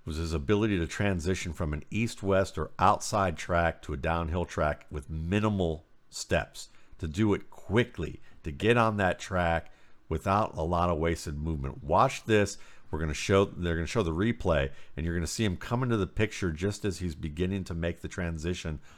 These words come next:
off the edge behind all-timer Anthony Munoz. Yeah, having Anthony Munoz is a great help, but we can think of all the great running backs in history,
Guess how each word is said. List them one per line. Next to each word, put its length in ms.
off 300
the 220
edge 260
behind 500
all-timer 680
Anthony 480
Munoz. 640
Yeah, 320
having 320
Anthony 300
Munoz 600
is 180
a 80
great 380
help, 400
but 180
we 140
can 160
think 180
of 120
all 140
the 100
great 200
running 240
backs 300
in 80
history, 500